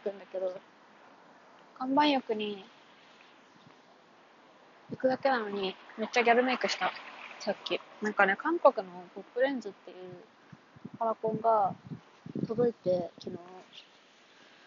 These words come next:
それを超使いたくて。どんなもんかっていうのがね、気になったから、とりあえずやってみました。あれ、来たかな？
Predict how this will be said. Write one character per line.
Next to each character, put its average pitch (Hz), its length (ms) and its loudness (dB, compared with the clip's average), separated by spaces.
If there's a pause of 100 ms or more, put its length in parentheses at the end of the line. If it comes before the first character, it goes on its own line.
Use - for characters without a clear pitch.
(140)
そ - 140 -6
れ 220 120 0
を 240 80 2
超 233 220 2
使 - 260 0
い 180 60 0
た 190 100 -6
く - 140 -18
て。 127 180 0 (1800)
ど 220 120 4
ん 254 40 4
な 294 80 8
も 330 120 10
ん 262 80 6
か - 80 -2
っ 180 60 -6
て - 160 -2
い - 20 2
う 175 60 -2
の 175 40 -12
が 175 140 -16
ね、 185 120 -16
気 - 140 -4
に 233 100 0
な 240 100 0
っ - 20 -10
た - 160 -14
か - 140 -6
ら、 156 80 -4
と - 140 -18
り 202 140 -12
あ - 20 -6
え 214 60 -4
ず 214 120 -8
や 208 80 -4
っ - 20 -10 (120)
て 208 80 -10
み 214 160 -2
ま 208 140 -6
し - 80 -4
た。 - 140 -8 (1400)
あ 240 60 -4
れ、 330 100 4
来 - 140 -12
た - 140 -14
か 233 120 4
な？ 196 120 -4